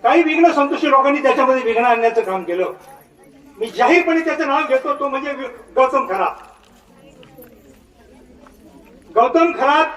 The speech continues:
हा माणूस, आम्ही जेव्हापासून, अ, अ, पुतळ्याची मागणी करतो आहोत,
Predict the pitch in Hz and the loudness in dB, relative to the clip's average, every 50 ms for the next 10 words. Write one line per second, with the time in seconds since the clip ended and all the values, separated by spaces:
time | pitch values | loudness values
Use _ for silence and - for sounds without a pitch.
0 | - - - - - - - - - _ _ _ _ _ _ _ _ _ _ _ | -14 -18 -20 -20 -20 -20 -20 -20 -20 _ _ _ _ _ _ _ _ _ _ _
1 | _ - - - - 277 311 320 277 262 254 247 247 277 302 - - - - - | _ -12 -6 -2 0 2 2 2 2 0 -2 -2 -4 -6 -6 -8 -12 -20 -20 -20
2 | - _ _ _ _ _ _ _ _ _ _ _ _ - - - - - _ _ | -20 _ _ _ _ _ _ _ _ _ _ _ _ -20 -20 -20 -20 -20 _ _
3 | _ _ _ _ _ - _ _ - - - - - 214 214 233 294 277 269 269 | _ _ _ _ _ -20 _ _ -20 -20 -20 -8 -4 -2 0 0 0 2 4 4
4 | 285 302 302 294 277 - 311 339 370 381 - - - - 233 233 277 262 233 220 | 4 4 4 2 2 2 2 2 2 2 0 -4 -4 -2 0 0 0 2 2 0
5 | 214 202 180 165 170 170 165 160 156 156 147 - - - 214 214 269 285 285 285 | 0 0 -2 -4 -6 -6 -6 -6 -8 -10 -12 -14 -14 -12 -10 -6 -6 -6 -6 -4
6 | 294 269 254 240 262 294 294 269 262 - - 247 233 208 240 247 220 - - - | -2 0 0 0 0 -2 0 0 0 0 2 2 4 4 4 4 2 0 -2 -10
7 | - - | -16 -20